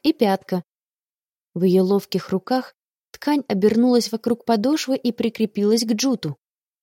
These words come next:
Подошва превратилась в обувь. «Носок и пятка», повторила она. Я в восхищении наблюдала за ней.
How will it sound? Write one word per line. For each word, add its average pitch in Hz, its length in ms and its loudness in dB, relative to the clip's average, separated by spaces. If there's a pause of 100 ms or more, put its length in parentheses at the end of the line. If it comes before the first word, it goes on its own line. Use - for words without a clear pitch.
(120)
Подошва 185 440 0
превратилась 180 760 -2
в 214 100 -4
обувь. 156 400 -2 (1300)
«Носок 180 640 0
и 254 160 0
пятка», 202 600 0 (400)
повторила 175 560 0
она. 165 340 -2 (920)
Я 185 200 2
в 165 40 -4
восхищении 196 760 0
наблюдала 190 600 0
за 208 160 0
ней. 170 320 -2